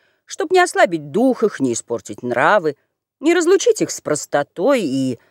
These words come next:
давши только блеск пустой, бесславие не навлечь им вместо славы.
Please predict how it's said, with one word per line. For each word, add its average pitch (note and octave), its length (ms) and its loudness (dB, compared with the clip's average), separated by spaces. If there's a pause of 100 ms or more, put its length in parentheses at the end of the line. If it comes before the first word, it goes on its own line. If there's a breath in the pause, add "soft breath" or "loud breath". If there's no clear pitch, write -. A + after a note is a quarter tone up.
(160)
давши C3 400 -4
только B2+ 320 -8
блеск D3+ 420 -2
пустой, C3 440 -4
бесславие B2+ 1040 -2
не C#3+ 180 -4
навлечь C#3+ 500 0
им B2+ 80 -6
вместо C3+ 440 -2
славы. C#3 500 -4